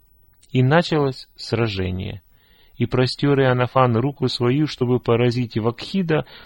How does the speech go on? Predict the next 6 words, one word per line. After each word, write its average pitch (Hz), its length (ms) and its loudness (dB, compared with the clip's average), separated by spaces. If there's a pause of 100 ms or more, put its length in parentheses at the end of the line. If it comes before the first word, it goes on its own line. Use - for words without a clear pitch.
(140)
но 143 220 4
тот 214 320 0
уклонился 135 720 2
от 113 120 0
него 107 280 0
назад. 95 540 -4